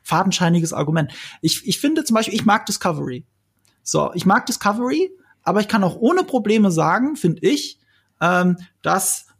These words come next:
die, äh, äh, die, die, die schwule Beziehung zwischen dem Arzt und dem Ingenieur ist, ist etwas, was, was mir wirklich ans Herz geht. Das gefällt mir, wie sie's aufgegriffen haben, wie sie's darstellen. Das sind zwei meiner Lieblingsfiguren innerhalb der ersten Staffel. Ich finde das fantastisch.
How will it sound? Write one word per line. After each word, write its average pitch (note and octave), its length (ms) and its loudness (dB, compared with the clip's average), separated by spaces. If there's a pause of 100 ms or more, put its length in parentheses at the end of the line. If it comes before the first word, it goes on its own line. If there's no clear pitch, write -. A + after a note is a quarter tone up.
(160)
die, E3 280 2
äh, D3 1000 -2
äh, D2 40 -6
die, D3+ 280 -4
die, D3 240 -4
die C#3+ 140 -6
schwule A#3 340 2
Beziehung A#3+ 460 0
zwischen F3 260 0
dem D3+ 140 -2
Arzt G#3+ 340 -2
und F3+ 100 2
dem D#3+ 120 0
Ingenieur D3+ 580 0 (380)
ist, - 200 -6
ist G3 120 -2
etwas, G3+ 420 -2 (220)
was, - 300 -2
was D#3 180 -2
mir B3 500 4 (360)
wirklich B3 380 2
ans G#3+ 180 -2
Herz G#3+ 280 -2
geht. D3 320 -6 (120)
Das - 140 -8
gefällt A#3 480 -2
mir, D#3 220 2
wie F#3 80 2
sie's G3+ 200 0
aufgegriffen F#3 640 -2
haben, E3+ 220 2
wie G3 120 2
sie's G3+ 200 -2
darstellen. E3 680 0 (200)
Das D3+ 120 -6
sind F#3+ 240 2
zwei F#3+ 200 0
meiner F#3+ 200 4
Lieblingsfiguren F3+ 880 2
innerhalb E3+ 340 0
der D3+ 120 -2
ersten - 240 -2
Staffel. D#3+ 360 -2
Ich C#3 80 -4
finde A3+ 140 4
das F#3+ 100 -2
fantastisch. G3 680 -4